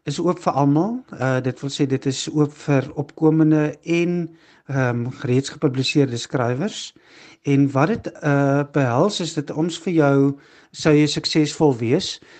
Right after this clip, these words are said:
'n maandlange verblyf gun,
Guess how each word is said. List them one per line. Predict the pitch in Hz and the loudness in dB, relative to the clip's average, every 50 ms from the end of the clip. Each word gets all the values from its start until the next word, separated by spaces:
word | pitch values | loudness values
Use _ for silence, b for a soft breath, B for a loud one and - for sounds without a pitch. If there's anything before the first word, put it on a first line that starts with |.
| B B - | B B -2
'n | - 143 139 131 | 0 2 2 4
maandlange | 127 127 139 160 185 180 - 170 147 139 143 143 139 135 139 - | 4 6 6 6 4 4 2 2 4 4 4 4 4 4 2 2
verblyf | - - - 123 - 123 120 120 123 139 139 - - - - b b b b b b b | 0 -2 -4 -2 -2 0 2 2 4 2 2 2 0 -2 -2 b b b b b b b
gun, | - - - 226 208 160 127 117 113 123 143 - | -6 0 4 6 6 6 4 4 0 -4 -8 -12